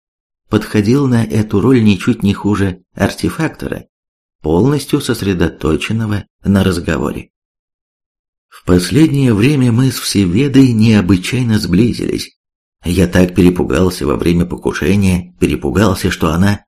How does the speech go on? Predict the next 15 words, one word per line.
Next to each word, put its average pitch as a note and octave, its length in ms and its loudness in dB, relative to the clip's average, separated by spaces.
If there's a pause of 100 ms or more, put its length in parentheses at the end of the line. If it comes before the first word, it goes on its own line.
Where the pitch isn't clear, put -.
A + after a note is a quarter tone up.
(140)
может F2+ 420 2 (100)
умереть. F2+ 640 0 (720)
Я F#2 260 4
не F2+ 140 6
отходил F2+ 440 2
от F2+ 180 2
нее F2 380 2
в E2 80 0
Орлийской E2+ 640 0
обители, - 460 0
был F3 260 0
первым, G#2+ 580 0 (300)
кого F2 280 2
она F2+ 220 4
увидела, G#2 500 0